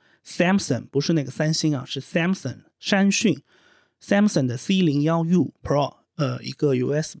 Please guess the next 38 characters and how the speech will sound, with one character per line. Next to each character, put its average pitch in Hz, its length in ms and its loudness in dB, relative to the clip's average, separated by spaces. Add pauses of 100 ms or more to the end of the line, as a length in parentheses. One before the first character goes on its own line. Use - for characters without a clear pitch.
(120)
B 160 180 0
的， - 440 -8 (260)
呃， 123 480 -8
麦 147 160 -4
克 - 80 -14
风。 180 240 0 (420)
那 165 140 0
这 160 100 -2
个 165 80 -2
麦 170 160 0
克 147 80 -2
风 165 160 -2
我 131 80 -2
当 160 160 -4
时 151 140 -6
是 151 160 -10
直 131 200 -10
接 170 380 0 (220)
连 131 340 -6
在 160 240 0
这 139 160 -2
个 127 320 -8 (460)
电 175 160 2
脑 127 160 0
上， - 260 -2
然 131 160 -8
后 139 300 -4 (180)
通 139 300 0
过、 131 300 -2 (120)
呃， - 240 -14 (280)
Adobe 139 440 0
的 123 300 -4
Audition 139 480 0
去 120 400 -6 (200)
进 135 200 0
行 127 160 -2
录 147 180 2
制。 - 300 -10